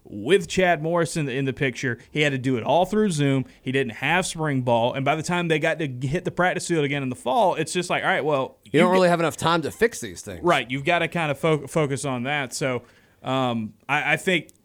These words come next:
Speaker 1: having a spring, we don't know what that's gonna look like yet, but having a spring and having a normal kind, a no-,
Speaker 2: I
Speaker 1: more
Speaker 2: bet it
Speaker 1: normal
Speaker 2: looks
Speaker 1: kinda schedule.
Speaker 2: semi-normal.
Speaker 1: One would think because you just went through a football season. I
Speaker 2: Right.
Speaker 1: think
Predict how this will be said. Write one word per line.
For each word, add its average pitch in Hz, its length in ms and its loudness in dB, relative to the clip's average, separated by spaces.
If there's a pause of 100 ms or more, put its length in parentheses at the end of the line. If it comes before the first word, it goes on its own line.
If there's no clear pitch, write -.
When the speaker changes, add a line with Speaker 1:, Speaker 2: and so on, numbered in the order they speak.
Speaker 1:
having 180 640 -2 (120)
a 151 100 -2
spring, 127 640 -4 (400)
we 113 160 -8
don't 143 140 -4
know 143 80 0
what 139 120 -2
that's 135 160 -2
gonna 127 180 -4
look 151 180 -2
like 123 240 -4
yet, 127 160 -4
but 107 100 -8
having 151 440 -2
a 147 40 -2
spring 143 360 -4
and 123 100 -2
having 131 240 -2
a 120 80 -2
normal 131 500 -2
kind, 131 340 -4
a 127 120 -4
no-, 127 140 -4
Speaker 2:
I 143 120 6
Speaker 1:
more 147 100 4
Speaker 2:
bet - 60 6
it - 40 4
Speaker 1:
normal 170 160 4
Speaker 2:
looks 147 100 -2
Speaker 1:
kinda 156 160 4
schedule. 160 140 4
Speaker 2:
semi-normal. 127 600 0 (840)
Speaker 1:
One 202 300 4
would 233 160 0
think 269 220 0
because 175 260 0
you 156 60 -6
just 151 200 0
went - 180 -2
through 175 160 2
a 127 40 0
football 135 380 -2
season. 104 420 -10
I 131 100 0
Speaker 2:
Right. 120 220 4
Speaker 1:
think - 20 2